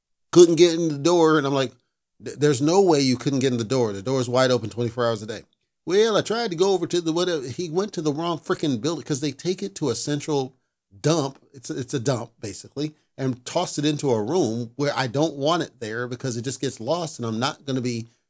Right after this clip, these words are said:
trying to find my frickin' thing when I'm already here. It's like, bring it here, dial the number on the box. I'll come down and get it.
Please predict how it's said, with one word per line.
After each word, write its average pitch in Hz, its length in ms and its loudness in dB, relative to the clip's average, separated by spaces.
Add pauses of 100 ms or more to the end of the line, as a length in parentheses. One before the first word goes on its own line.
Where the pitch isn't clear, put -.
(100)
trying 143 300 -2
to 139 80 -4
find 151 320 0
my 131 100 -2
frickin' 127 360 -8
thing 143 240 -2
when 131 100 0
I'm 131 200 4
already 139 320 2
here. - 480 -6
It's 123 160 -8
like, 120 180 -2
bring 139 220 0
it 185 80 0
here, 127 400 0 (400)
dial 143 420 2
the 160 80 0
number 156 380 4
on 160 140 4
the 185 60 -2
box. 131 460 4
I'll 95 220 -8
come 170 260 -4
down 147 380 2
and 123 200 -4
get 147 220 2
it. 76 140 -12